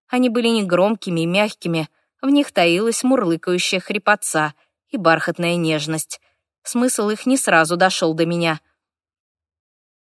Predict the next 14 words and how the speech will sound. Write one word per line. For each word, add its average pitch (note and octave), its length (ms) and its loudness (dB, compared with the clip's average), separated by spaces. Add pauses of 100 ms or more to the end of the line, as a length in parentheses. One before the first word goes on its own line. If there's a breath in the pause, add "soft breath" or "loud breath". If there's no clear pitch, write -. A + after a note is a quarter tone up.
(360)
«Ваш C#3+ 540 -4
любимый C#3+ 560 -2
сонет C#3+ 460 -2
Шекспира, D#3 840 -4 (500)
мисс G3 340 -4
Лочестер», C3 680 -8 (500)
не C#4 120 4
выпуская E3 500 0
меня D3 300 0
из D#3 100 -4
объятий, F#3 460 2
повторил D#3+ 520 -2
мистер F3 380 -4
Форбиден E3+ 580 0